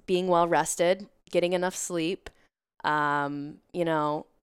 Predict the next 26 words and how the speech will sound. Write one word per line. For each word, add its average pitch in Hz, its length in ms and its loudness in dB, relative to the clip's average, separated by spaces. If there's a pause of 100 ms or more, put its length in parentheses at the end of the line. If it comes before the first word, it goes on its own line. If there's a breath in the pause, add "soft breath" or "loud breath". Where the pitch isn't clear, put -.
(280)
making 180 240 0
sure 185 140 -2
you're 180 100 0
properly 170 420 0
hydrated, 151 580 0
eating 165 200 -4
the 170 80 -4
right 175 180 -2
foods, 160 580 -6 (380 soft breath)
and 175 460 0 (260)
like 185 180 -2
I 190 60 4
said, 190 180 -2
the 190 80 -8
stretching, 139 540 -2
the 151 100 -4
non-high 170 960 0
impact 170 640 -4
activities 160 640 -6
that - 160 -4
you're 151 80 -6
doing 160 380 -2
to 151 80 -2
let 156 180 -6
your 147 140 -6
body 151 640 -4